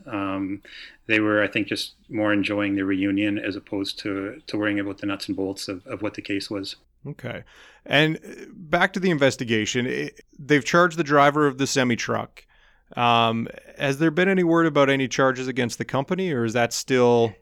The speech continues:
Speaker 1: Yeah, the R C M P wouldn't really answer that today. They just said that their investigation is focused on the driver, and, uh, that's all they would really say about it. So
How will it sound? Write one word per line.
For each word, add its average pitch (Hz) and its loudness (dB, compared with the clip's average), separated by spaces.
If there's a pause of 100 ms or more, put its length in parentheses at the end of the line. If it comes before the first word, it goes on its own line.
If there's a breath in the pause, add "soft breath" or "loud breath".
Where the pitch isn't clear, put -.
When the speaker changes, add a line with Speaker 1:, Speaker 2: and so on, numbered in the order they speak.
(120)
Speaker 1:
Yeah, 147 4
the 131 6
R 170 6
C 175 0
M 160 4
P 156 4
wouldn't 135 2
really 135 2
answer 131 0
that 113 2
today. 104 2
They 104 2
just 110 -4
said 110 0
that 104 -4 (280)
their 113 0
investigation 110 0
is 101 -4
focused 110 -2
on 104 -2
the 104 -4
driver, 123 0
and, 104 -4
uh, 101 -6
that's 110 -6
all 113 -4
they 107 -6
would 104 -6
really 104 -4
say 107 -6
about 101 -6
it. 110 -10
So 101 -4